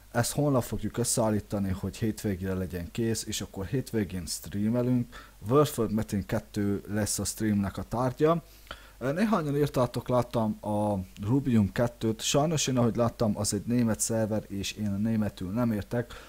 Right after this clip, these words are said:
Ha esetleg valaki tud erre megoldást, vagy valamit, ami, mit tudom én, egy val-, olyan opciója, hogy más nyelveken is lehessen használni,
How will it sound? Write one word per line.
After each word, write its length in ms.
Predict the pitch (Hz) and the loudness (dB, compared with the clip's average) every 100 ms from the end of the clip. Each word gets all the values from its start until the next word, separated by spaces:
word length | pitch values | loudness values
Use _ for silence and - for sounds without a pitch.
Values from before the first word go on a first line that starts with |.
| - - | -20 -6
Ha 120 | 110 | 2
esetleg 480 | 175 185 160 120 131 | 2 2 0 -4 0
valaki 340 | 135 123 - | 0 0 -4
tud 240 | - 117 | -6 -2
erre 260 | 110 107 104 | 0 0 0
megoldást, 640 | 107 104 104 92 104 101 - | -2 -2 -4 -4 -4 -4 -4
vagy 200 | 95 92 | -6 -2
valamit, 440 | 110 101 95 92 | -2 0 -2 -4
ami, 640 | 90 92 87 90 87 90 - - - - | -6 -4 -4 -6 -6 -8 -12 -20 -20 -12
mit 120 | 107 | -12
tudom 260 | - 107 107 | -8 -4 -2
én, 140 | 104 | -2
egy 140 | 107 107 | -4 -2
val-, 320 | 113 110 107 | 0 2 0
olyan 180 | 110 107 | 0 0
opciója, 480 | 107 - 110 104 98 | 0 -2 -2 0 -2
hogy 180 | 95 87 | -4 -2
más 340 | 95 113 101 | 0 0 0
nyelveken 380 | 107 101 92 92 | -2 -2 -4 -6
is 140 | 82 - | -6 -4
lehessen 340 | 98 - 90 | -4 -4 -2
használni, 640 | 107 - 104 101 95 92 | -4 -2 -2 -2 -4 -6